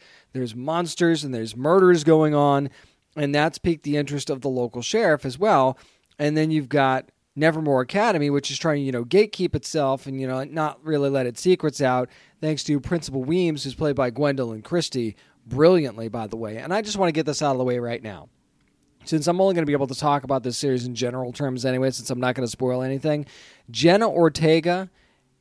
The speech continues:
I mean, I said that she seemed like the perfect Wednesday Addams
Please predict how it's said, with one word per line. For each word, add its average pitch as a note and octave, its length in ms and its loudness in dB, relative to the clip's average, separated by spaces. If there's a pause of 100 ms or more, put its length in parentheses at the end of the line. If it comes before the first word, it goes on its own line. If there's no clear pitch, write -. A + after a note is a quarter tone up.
(180)
I D3 120 0
mean, D#3 160 0
I D3+ 240 -2
said D#3+ 440 2
that C#3+ 280 -2
she - 260 -6
seemed D#3+ 380 0
like C#3+ 160 2
the D3+ 80 -6
perfect C#3+ 340 -2
Wednesday C#3 400 2
Addams C#3 500 2